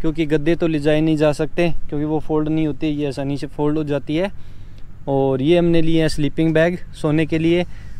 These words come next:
क्योंकि ये हमें ज़्यादातर तो लेह लद्दाख में ही काम आएंगे, बाकी अब ठंड आ गई है तो हर जगह काम आएंगे। और ये इसमें pocket भी लगी हुई है टेंट के अंदर कि हमारा छोटा मोटा सामान होता है वो इसके अंदर आ जाएगा। और ये पिल्लो है अपना,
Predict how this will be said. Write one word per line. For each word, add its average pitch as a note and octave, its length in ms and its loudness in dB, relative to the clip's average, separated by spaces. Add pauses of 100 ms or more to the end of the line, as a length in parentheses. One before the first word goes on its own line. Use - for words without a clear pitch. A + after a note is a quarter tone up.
(140)
क्योंकि D3 240 -2
ये D3+ 160 4
हमें D3+ 200 2
ज़्यादातर D3+ 440 2
तो E3+ 160 2
लेह D#3+ 200 2
लद्दाख E3 340 0
में E3+ 100 2
ही D#3+ 60 0
काम D#3 240 0
आएंगे, D#3+ 260 -2
बाकी D3+ 260 -2
अब D3 160 -2
ठंड D#3+ 220 0
आ D#3 100 4
गई D3+ 160 0
है D3+ 120 2
तो D3 120 -4
हर D3 140 0
जगह D3+ 280 2
काम D3 240 2
आएंगे। D3 340 6 (720)
और C#3+ 320 4
ये E3 140 4
इसमें E3 280 2
pocket E3+ 320 2
भी G3 120 6
लगी F#3+ 220 4
हुई F#3+ 140 6
है F#3 80 4
टेंट F3+ 240 0
के F#3 80 2
अंदर F3 300 2 (460)
कि - 160 4
हमारा D3+ 280 4
छोटा E3 260 0
मोटा E3 220 0
सामान D#3 300 0
होता D#3 200 -2
है D3 120 0
वो D3+ 160 0
इसके D3+ 240 -6
अंदर D3+ 220 -4
आ D3 80 2
जाएगा। D3+ 400 0 (180)
और C#3+ 400 0
ये D3+ 160 0
पिल्लो D#3+ 320 2
है D#3+ 100 4
अपना, E3+ 300 -2